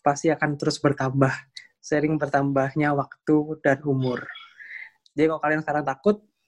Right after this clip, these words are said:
nanti pasti lebih takut. Jadi maksudku gini, dibanding kalian tunda, mending lakuin sekarang.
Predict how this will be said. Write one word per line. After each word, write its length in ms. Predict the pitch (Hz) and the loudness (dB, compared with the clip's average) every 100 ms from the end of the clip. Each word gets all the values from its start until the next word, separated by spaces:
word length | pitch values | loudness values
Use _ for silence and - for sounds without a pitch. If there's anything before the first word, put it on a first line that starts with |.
| _ | _
nanti 320 | 170 170 190 247 | 2 2 2 0
pasti 180 | 208 | 0
lebih 220 | 220 160 151 | 0 0 0
takut. 300 | 120 - 117 _ _ _ - - _ _ _ | 0 -4 -10 _ _ _ -20 -20 _ _ _
Jadi 260 | - 147 165 | -2 2 2
maksudku 280 | 160 - 165 | 0 -2 0
gini, 280 | 151 131 131 - - - _ | 0 -2 -6 -12 -20 -20 _
dibanding 300 | 151 143 143 | 0 0 0
kalian 200 | 147 143 | -2 0
tunda, 260 | 143 143 | -2 0
mending 260 | 170 151 170 | 0 0 -2
lakuin 300 | 143 - 139 | -4 0 0
sekarang. 460 | 131 123 127 123 | 0 0 0 0